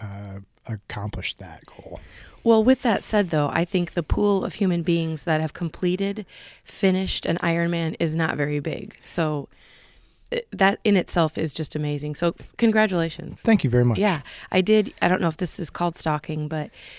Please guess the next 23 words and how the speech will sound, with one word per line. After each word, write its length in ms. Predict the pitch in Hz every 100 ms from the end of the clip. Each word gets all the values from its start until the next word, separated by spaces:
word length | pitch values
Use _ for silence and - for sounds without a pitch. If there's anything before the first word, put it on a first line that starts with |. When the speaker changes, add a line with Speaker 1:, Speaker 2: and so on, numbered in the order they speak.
| - -
Speaker 2:
when 160 | 180
you, 500 | 180 185 175 175 170 -
um, 460 | 160 156 151 160 - _ -
do 140 | 202 226
an 80 | 190
Ironman, 640 | 165 160 160 156 151 151 - - - _
you 80 | 180
have 80 | 180
a 60 | 175
race 280 | 170 156
number, 420 | 165 147 151 170 -
and 180 | 170 156
then 280 | 156 151 151
people 260 | - - 175
can 180 | 160
follow 320 | 143 151 151 160
you 220 | 143 139
online, 540 | 151 151 151 143 139
and 200 | 143 139 - _ _ _ _ -
I 120 | 160
followed 420 | - 170 160 160
you. 180 | 175 -
Speaker 1:
Y-, 180 | 117